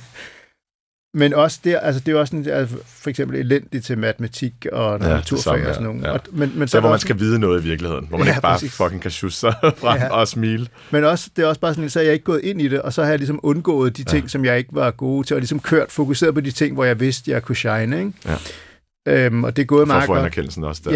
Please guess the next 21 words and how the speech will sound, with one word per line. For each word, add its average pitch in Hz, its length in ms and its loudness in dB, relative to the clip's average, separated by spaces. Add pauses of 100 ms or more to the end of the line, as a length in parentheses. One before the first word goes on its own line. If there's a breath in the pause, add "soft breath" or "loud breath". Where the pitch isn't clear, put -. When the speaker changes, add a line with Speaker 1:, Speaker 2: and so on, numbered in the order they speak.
Speaker 1:
Ja, 151 140 4
præcis, 139 280 -6
Speaker 2:
Ja. 147 40 -2
Speaker 1:
og, 127 200 0
og 127 160 -4
for 135 200 -4
ikke 135 200 -2
at, 143 60 -2
ligesom 123 220 -4
at 120 60 -2
udstille, 123 680 -4
hvor, 110 500 -4 (300)
altså, 120 280 -6 (840)
at 123 200 -2
jeg, 117 420 4
øh, 113 220 0
en 123 80 -2
gang 127 200 0
imellem 127 300 0
lige 127 340 0
skal, 110 440 0